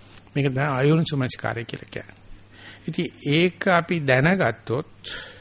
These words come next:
අපිට මොනවාක්වත්ම ජීවිතේ වෙනස් කරන්න ඕන. අපි කොච්චරක් දැන දැන මේ පශ්චාත්තාප වෙනවද, හිත් කරදර ගන්නවද, අනවශ්‍ය විදිහට මේ හිත් කරදර නිසා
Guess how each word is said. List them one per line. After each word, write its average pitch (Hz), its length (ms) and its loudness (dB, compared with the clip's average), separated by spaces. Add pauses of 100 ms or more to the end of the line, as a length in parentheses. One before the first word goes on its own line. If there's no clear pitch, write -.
(840)
අපිට 165 280 -2
මොනවාක්වත්ම 208 920 6
ජීවිතේ 185 440 2
වෙනස් 151 260 2
කරන්න 143 340 2
ඕන. 131 200 2
අපි 131 220 0
කොච්චරක් 170 680 -2
දැන 143 300 2
දැන 139 220 2 (840)
මේ 123 260 -2 (260)
පශ්චාත්තාප 135 840 -2
වෙනවද, 104 440 0 (260)
හිත් - 260 -6
කරදර 143 440 0
ගන්නවද, 120 540 2 (1120)
අනවශ්‍ය 151 760 4
විදිහට 143 400 0
මේ 143 160 2
හිත් 127 160 -2
කරදර 123 360 -2
නිසා 120 480 0